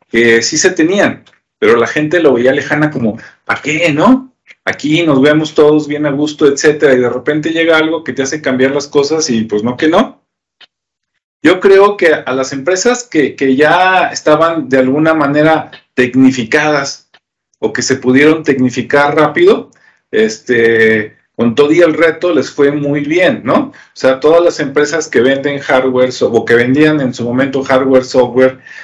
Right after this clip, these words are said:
servicios informáticos o capacitación informática, de repente fuimos muy solicitados, ¿no? "Oye, no, pues enséñame esto, instálame el sistema, etcétera". Adelante. Pero las empresas que no,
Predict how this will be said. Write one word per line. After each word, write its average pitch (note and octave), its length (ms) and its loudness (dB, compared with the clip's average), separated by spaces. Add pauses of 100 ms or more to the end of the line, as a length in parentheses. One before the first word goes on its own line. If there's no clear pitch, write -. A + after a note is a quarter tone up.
(120)
servicios C3 580 0
informáticos B2+ 840 0
o B2 60 -8
capacitación A2+ 800 -4
informática, D#3 880 0 (300)
de - 100 0
repente D3 680 0 (300)
fuimos D3 420 0
muy D3+ 180 2
solicitados, C#3 800 0
¿no? G#3 280 -4 (300)
"Oye, F#3+ 360 0
no, D#3+ 260 2
pues C#3 220 -2
enséñame D3 560 -2
esto, D#3 320 0
instálame D3 540 2
el C3 80 0
sistema, C#3+ 600 0
etcétera". D3 760 0 (640)
Adelante. C3+ 600 -4 (380)
Pero G#2+ 160 2
las B2+ 200 2
empresas F#3 460 0
que D#3+ 160 0
no, E3 560 4